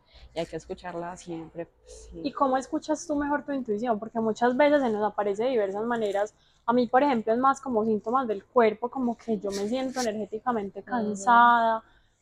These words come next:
Speaker 2: Pero, ¿cómo podemos escuchar esa, esa intuición?
Speaker 1: Cien-, o sea, en mi caso es cien por ciento la energía, o sea, cien por ciento. O sea, yo, yo creo que yo mantengo a mis amigas y a mis conocidos mamadas que me toman la energía, porque yo
Speaker 2: Las
Speaker 1: llego a un,
Speaker 2: energías,
Speaker 1: sí,
Speaker 2: el universo.
Speaker 1: sí, no,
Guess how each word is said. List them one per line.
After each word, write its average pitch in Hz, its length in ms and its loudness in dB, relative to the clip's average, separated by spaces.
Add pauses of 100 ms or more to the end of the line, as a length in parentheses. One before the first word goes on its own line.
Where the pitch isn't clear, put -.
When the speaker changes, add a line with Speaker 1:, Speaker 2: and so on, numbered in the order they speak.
(200)
Speaker 2:
Pero, 240 520 8
¿cómo 247 280 4
podemos 247 300 2
escuchar 226 380 -4
esa, 247 180 -2 (300)
esa 220 200 -4
intuición? 208 640 -8 (220)
Speaker 1:
Cien-, 196 200 -12
o 208 60 -4
sea, 190 200 0
en 190 80 -4
mi 202 120 -6
caso 247 220 -4
es 247 120 -2
cien 202 180 -10
por 208 140 -8
ciento 202 220 -8
la 180 100 -6
energía, 170 380 -10 (200)
o 180 60 -16
sea, 175 260 -16
cien 170 240 -10
por 165 160 -10
ciento. 175 320 -12
O - 40 -16
sea, 170 120 -8
yo, 170 260 -8 (420)
yo 196 100 -2
creo 202 140 0
que 220 80 2
yo 190 80 -2
mantengo 196 400 -4
a 214 80 -4
mis 185 120 -6
amigas 170 360 -4
y 202 40 -2
a 220 40 -4
mis 185 180 -8
conocidos 180 380 -8
mamadas 180 340 -6
que 208 60 -18
me 202 100 -16
toman 170 180 -10
la 196 60 -10
energía, 196 320 -8
porque 202 240 -10
yo 185 80 -6
Speaker 2:
Las 233 180 4
Speaker 1:
llego 208 40 2
a - 20 2
un, 226 80 2
Speaker 2:
energías, 240 480 2
Speaker 1:
sí, 247 60 -2
Speaker 2:
el 226 80 -2
universo. 214 340 2
Speaker 1:
sí, 190 200 4
no, 175 160 -6